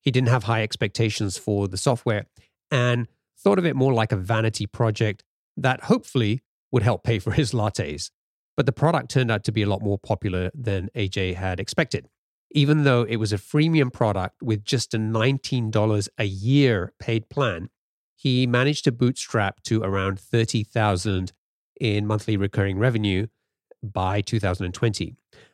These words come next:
I interviewed him that year, and you can listen to that interview on episode two hundred and twenty-five, where we talk about how he went from zero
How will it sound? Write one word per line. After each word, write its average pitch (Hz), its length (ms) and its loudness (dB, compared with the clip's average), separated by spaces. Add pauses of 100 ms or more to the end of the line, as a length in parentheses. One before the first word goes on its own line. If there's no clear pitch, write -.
I 117 160 2
interviewed 139 380 4
him 117 140 0
that 107 220 0
year, 104 380 0 (360)
and 104 340 0
you 107 80 0
can 107 200 0
listen 117 280 0
to 104 560 0
that 98 300 -4 (100)
interview 98 640 -4
on 92 280 -2
episode 98 480 -2
two 113 200 2
hundred 101 400 -2
and 95 300 -6
twenty-five, 92 800 -2 (400)
where 98 400 0
we 95 140 -4
talk - 240 -2
about 95 260 -2
how 98 300 -2
he 98 120 -2
went 95 220 -2
from 95 160 -4
zero 95 560 0